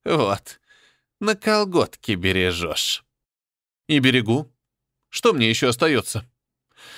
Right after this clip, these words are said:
Виолетта чувствовала, что против своей воли опять втягивается в этот неприятный разговор, повторяющийся у них чуть не каждый день.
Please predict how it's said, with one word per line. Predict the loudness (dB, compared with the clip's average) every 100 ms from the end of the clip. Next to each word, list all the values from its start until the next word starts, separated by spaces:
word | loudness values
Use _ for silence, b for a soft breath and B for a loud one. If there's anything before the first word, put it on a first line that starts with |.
| B B
Виолетта | -4 2 2 2 -2
чувствовала, | -4 -4 -4 -4 -2 0
что | -2
против | -2 -2 -2 -6
своей | -2 0 0
воли | -2 -2 -2
опять | -4 -4 -2 -2
втягивается | -4 -4 -2 0 0 -2 -2 -2
в |
этот | -2 -2 -4
неприятный | -4 -2 -2 -2 -2 -4
разговор, | -4 -2 -2 -2 -4
повторяющийся | -6 -4 0 0 0 -2 -6 -4 -4
у |
них | -2 -4 -4
чуть | -4 -2
не | -4 -2
каждый | 0 0 -2 -2
день. | -2 -4 -6